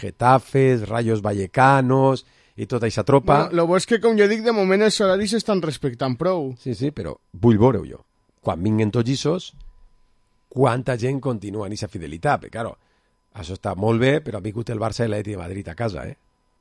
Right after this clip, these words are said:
Speaker 1: I ixos, només els que són ja simpatitzants, sobretot del Barça, i seguidors, la cosa canvia sobremanera. Per cert, està en el Mundial Sebastián Mora. Demà igual tenim així ja a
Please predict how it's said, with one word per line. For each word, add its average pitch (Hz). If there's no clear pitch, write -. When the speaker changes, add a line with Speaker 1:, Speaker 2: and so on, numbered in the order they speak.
Speaker 1:
I 73
ixos, -
només 131
els 135
que 135
són 139
ja 123
simpatitzants, 113
sobretot 95
del 90
Barça, -
i 92
seguidors, 110
la 92
cosa 98
canvia 85
sobremanera. 53
Per 120
cert, 175
està 165
en 180
el 190
Mundial 151
Sebastián 147
Mora. 127
Demà 127
igual 190
tenim 160
així 156
ja 170
a 98